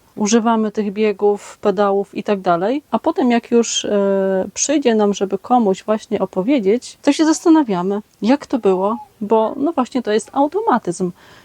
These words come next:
Potem to już wchodzi w krew. Staje się tak banalne, tak automatyczne, że nawet nie wiadomo kiedy i już mamy zawiązane. A tutaj na zewnątrz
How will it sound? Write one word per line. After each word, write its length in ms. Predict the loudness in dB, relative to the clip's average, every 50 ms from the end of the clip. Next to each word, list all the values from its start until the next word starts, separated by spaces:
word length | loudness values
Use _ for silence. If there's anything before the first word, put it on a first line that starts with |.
| _ -20 _ _ _ _
Potem 280 | -4 -2 2 2 2 4
to 80 | 4
już 100 | 2 0
wchodzi 380 | 0 -6 -2 -2 -2 -2 -4 -12
w 140 | -14 -14 -20
krew. 480 | _ -4 -2 -2 -2 -4 -8 -20 -20 _ _ _
Staje 380 | -20 -6 -2 0 2 2 0
się 160 | 0 -2 -4 -4 _ _ _ 0
tak 180 | 0 0 0 _ -14 _ -20 -4
banalne, 540 | -2 0 0 2 0 0 0 0 -2 -2
tak 260 | -2 -4 -10 -8 -8 -10
automatyczne, 800 | -4 -2 -2 -2 -2 -2 -4 -6 -8 _ -6 -4 -2 -2 -2 -2
że 300 | -2 -2 -2 -2 -2 -4 _ _ _
nawet 640 | 2 2 2 2 2 0 0 0 -4 -20 -20 -20 _ _ _ _ _ _ -4 2
nie 120 | 2 4 4
wiadomo 320 | 4 2 2 -2 -4 -4
kiedy 320 | -2 -2 -2 0 0 -2
i 140 | -2 -2 -4
już 200 | -4 -4 -6 -6
mamy 180 | -10 -10 -10 -8
zawiązane. 560 | -10 -10 -12 -12 -16 -16 -16 -16 -16 -16 -18 -20 _ -14 -2
A 100 | -2 0
tutaj 280 | 0 0 0 0 0 0
na 100 | 0 -2
zewnątrz 720 | -2 -2 -2 -2 0 -2 0 0 0 -2 -2 -6 -10 -10